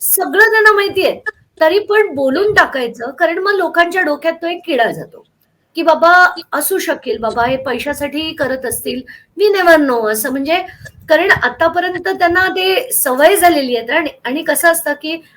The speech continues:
माझं डोकं जर विकृत असेल तर मला सगळेच विकृत दिसतात. तर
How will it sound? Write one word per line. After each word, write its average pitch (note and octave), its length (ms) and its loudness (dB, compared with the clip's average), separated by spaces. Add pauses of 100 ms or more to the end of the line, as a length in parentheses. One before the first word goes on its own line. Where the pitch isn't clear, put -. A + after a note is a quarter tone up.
(140)
माझं A3+ 380 4
डोकं E4 260 2
जर F4 180 2
विकृत D#4+ 400 -2
असेल D#4+ 360 2 (240)
तर D4+ 40 -4
मला F4 220 2
सगळेच F4+ 340 0
विकृत C#4 280 -2
दिसतात. - 380 -10 (580)
तर F4 200 8